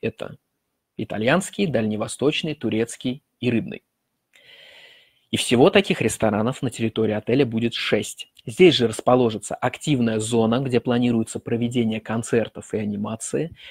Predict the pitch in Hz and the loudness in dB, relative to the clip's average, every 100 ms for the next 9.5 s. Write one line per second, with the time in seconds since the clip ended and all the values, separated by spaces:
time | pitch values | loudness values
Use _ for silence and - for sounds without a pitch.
0 | - - - 156 156 156 143 107 98 - | -10 -2 0 2 2 4 4 4 -2 -8
1 | _ _ _ - 135 - - - 120 107 | _ _ _ 2 2 2 -4 2 2 2
2 | - 113 - - 107 113 135 143 113 110 | -4 -6 -6 -6 -6 2 2 2 -2 -2
3 | 110 117 - _ _ - - 131 113 - | -2 -2 -6 _ _ -18 -4 0 0 0
4 | 113 117 135 - - - - - 120 143 | -2 0 -6 -10 -16 -18 -18 2 4 4
5 | - 139 95 - - 120 117 117 123 120 | 4 2 2 -4 0 4 6 6 4 0
6 | - 120 110 113 233 247 226 160 - 196 | 0 0 0 2 2 4 2 -2 0 0
7 | 123 113 117 - 120 113 - 127 131 - | 0 0 0 2 2 2 -2 2 2 2
8 | - - 143 185 - 110 110 107 117 165 | -4 -2 -2 -2 -2 0 2 0 0 -2
9 | 139 113 110 139 | -2 -4 -2 -2